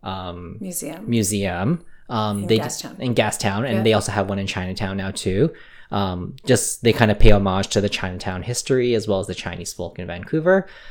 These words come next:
Speaker 1: Um, they did this huge event on, um, not huge event, but they did an event on Chinese barbecue and kind of the,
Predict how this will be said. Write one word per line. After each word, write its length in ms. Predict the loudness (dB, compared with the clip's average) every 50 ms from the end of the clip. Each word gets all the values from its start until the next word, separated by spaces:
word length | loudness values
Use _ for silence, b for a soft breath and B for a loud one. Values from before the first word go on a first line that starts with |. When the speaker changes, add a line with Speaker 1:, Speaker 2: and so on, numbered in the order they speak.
| B B 0
Speaker 1:
Um, 280 | 2 2 2 2 2
they 120 | 2 2 4
did 180 | 4 2 2 2
this 180 | 0 0 0
huge 300 | 0 0 0 2 2 0
event 340 | 0 0 0 -2 -2 -6 -6 -8
on, 280 | -8 -6 -6 -6 -6 -8
um, 360 | -8 -8 -8 -10 -12 -12 -14 -18 -10 -2
not 100 | 0 0
huge 160 | 0 0 0
event, 200 | -2 -4 -4 -4
but 80 | -4 -2
they 80 | 0 2
did 100 | 2 4
an 100 | 4 4
event 300 | 4 4 4 2 0 -2
on 280 | -2 -4 -4 -6 -6 B B B B B B B B B
Chinese 380 | 0 2 2 4 4 2 -2 -2
barbecue 760 | -2 -2 -2 0 -2 -6 -8 -4 0 2 2 2 2 0 -6 -10 -16 -20 -20 -20 -20 -20 -20 -20 -20 -20 _ _ _ _ _ _ _ _ -20 -20 -20 _ _ _
and 320 | 0 2 2 2 2 -2 -2
kind 260 | 0 0 0 2 2
of 320 | 2 0 0 -2 -4 -8 -16 B B B B B B B B -2
the, 680 | 2 4 6 6 6 4 4 4 2 2 0 -4 -6